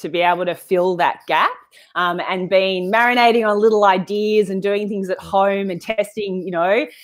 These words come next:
the, the baked cookies or the slices, the brownies out on my kids and friends and family,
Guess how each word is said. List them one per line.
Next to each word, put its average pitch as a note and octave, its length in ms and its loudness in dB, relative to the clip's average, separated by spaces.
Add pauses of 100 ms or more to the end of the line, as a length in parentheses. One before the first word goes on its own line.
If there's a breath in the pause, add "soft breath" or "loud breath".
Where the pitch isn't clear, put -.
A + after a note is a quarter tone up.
(140 loud breath)
the, F#3 340 2 (160)
the G#3+ 80 2
baked G#3 340 2
cookies G#3+ 440 -2
or F#3+ 80 0
the F#3 100 -2
slices, G3 500 2
the F#3 100 -2
brownies F#3+ 500 0
out F3 220 2
on E3+ 80 -6
my C#3+ 100 -6
kids F#3+ 400 0
and E3 200 -10
friends F3 260 -6
and F3 160 -10
family, E3+ 760 -2